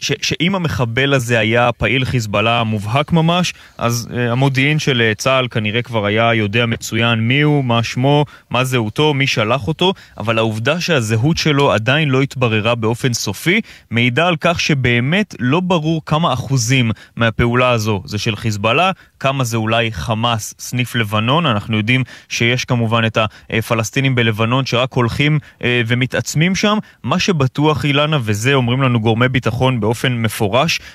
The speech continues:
שום פעולה כזאת לא יוצאת משטח לבנון ללא ידיעת חיזבאללה,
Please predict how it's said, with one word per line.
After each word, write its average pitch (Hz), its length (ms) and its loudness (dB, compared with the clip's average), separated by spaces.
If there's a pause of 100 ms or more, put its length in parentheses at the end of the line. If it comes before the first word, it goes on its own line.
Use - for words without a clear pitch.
שום 190 320 -2
פעולה 135 340 2
כזאת 147 420 -2 (220)
לא 127 220 2
יוצאת 143 440 -2
משטח 127 480 -2
לבנון 113 520 2
ללא 117 240 4
ידיעת 113 340 0
חיזבאללה, 113 500 0